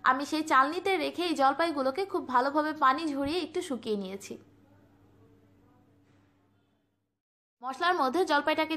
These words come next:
দিয়ে দেওয়া হয়ে গেলে সাথে সাথে এই জলপাইটাকে মশলার সাথে একটু মিক্স করে নিতে হবে, নয়তো নিচে থেকে কিন্তু মশলাটা পুড়ে যাবে। জলপাইটাকে আমি একটু মিক্স করে নিচ্ছি।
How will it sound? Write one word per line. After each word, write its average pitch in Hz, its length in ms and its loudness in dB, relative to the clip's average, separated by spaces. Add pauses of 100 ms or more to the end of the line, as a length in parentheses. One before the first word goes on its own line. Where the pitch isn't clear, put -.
দিয়ে 294 180 -2
দেওয়া 294 200 2
হয়ে 339 220 0
গেলে 277 160 0 (120)
সাথে 285 280 0
সাথে 330 240 0
এই 302 140 -6
জলপাইটাকে 262 500 0 (100)
মশলার 269 300 -2
সাথে 302 200 -4
একটু 311 120 -6 (100)
মিক্স 269 260 -8
করে 320 240 0
নিতে 262 280 -2
হবে, 226 220 2 (380)
নয়তো 269 280 0
নিচে 294 260 -2
থেকে 370 220 0
কিন্তু 320 160 -6 (100)
মশলাটা 285 380 2 (120)
পুড়ে 233 280 -2
যাবে। 180 220 -8 (520)
জলপাইটাকে 262 500 0
আমি 262 140 0
একটু 392 100 -2 (100)
মিক্স 226 240 -10
করে 220 220 -2
নিচ্ছি। - 280 -18